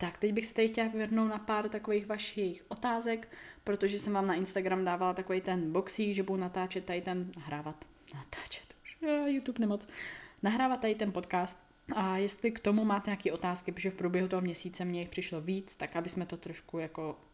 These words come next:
skolektizovali na jedno místo. A, a první z těch otázek byla, jak to mám v souvislosti s, eh,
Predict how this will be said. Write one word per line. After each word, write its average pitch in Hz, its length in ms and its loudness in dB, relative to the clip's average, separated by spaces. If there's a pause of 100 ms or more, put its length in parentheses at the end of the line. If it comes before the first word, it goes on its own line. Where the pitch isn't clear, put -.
skolektizovali 165 1080 -4
na 165 140 -2
jedno 165 360 -4 (420)
místo. 165 500 0
A, 170 300 0 (260)
a 185 260 2
první 214 360 4
z 226 80 -8
těch 208 120 0
otázek 190 420 2
byla, 180 580 2
jak 190 180 0
to 202 100 -2
mám 190 240 2
v 185 80 -6
souvislosti 180 800 -2
s, - 200 -8
eh, - 40 -6